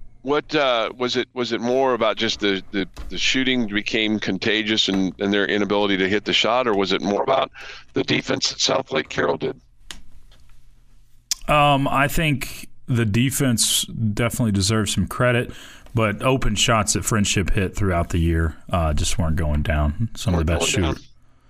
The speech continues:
Speaker 2: yeah, some of the better shooters were unable to, to knock down shots. Um, so it was, it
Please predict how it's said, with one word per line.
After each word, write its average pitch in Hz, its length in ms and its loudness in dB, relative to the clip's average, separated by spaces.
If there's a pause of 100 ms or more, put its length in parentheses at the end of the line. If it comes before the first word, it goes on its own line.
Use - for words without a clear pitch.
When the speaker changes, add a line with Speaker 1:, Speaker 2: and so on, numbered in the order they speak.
(360)
Speaker 2:
yeah, 87 140 2
some 95 180 0
of 87 100 2
the 90 40 2
better 87 140 2
shooters 85 520 2
were 87 140 0
unable 85 460 2
to, - 200 -2 (1080)
to 110 100 0
knock 110 240 2
down 113 220 4
shots. 131 640 2
Um, 107 680 2 (160)
so 110 220 2
it 110 60 2
was, 98 120 2
it 101 40 2